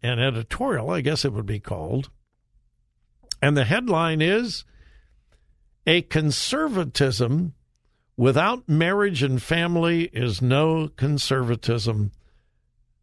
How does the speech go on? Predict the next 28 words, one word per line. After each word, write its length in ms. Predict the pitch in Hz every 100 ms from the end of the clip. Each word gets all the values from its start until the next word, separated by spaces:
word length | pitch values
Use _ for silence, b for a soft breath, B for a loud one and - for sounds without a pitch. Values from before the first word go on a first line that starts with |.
| _
at 180 | - 110
all." 300 | 95 78 - - _ _ _ _ _ _ _ _ - 160
I 100 | 170
agree. 280 | 165 175 - B B B
He 140 | - 185
begins 320 | 208 277 233
the 80 | 220
editorial 460 | 190 160 220 208
by 160 | 180 170
saying, 280 | - 196 170
"Love 200 | 202 233
and 140 | 180
marriage, 380 | 185 202 208 147
love 220 | 170 175
and 120 | 185
marriage," 400 | 160 135 147 156
crooned 340 | - 160 156 147
Frank 280 | 151 151
Sinatra, 580 | - - 131 135 131 151
"go 140 | 135 135
together 340 | 135 135 135
like 220 | 127 127
a 100 | 120
horse 300 | 123 135 113
and 160 | 117 110
carriage." 560 | - 143 104 135 135
Today, 320 | - 147 214 226
however, 560 | 165 156 151 175 226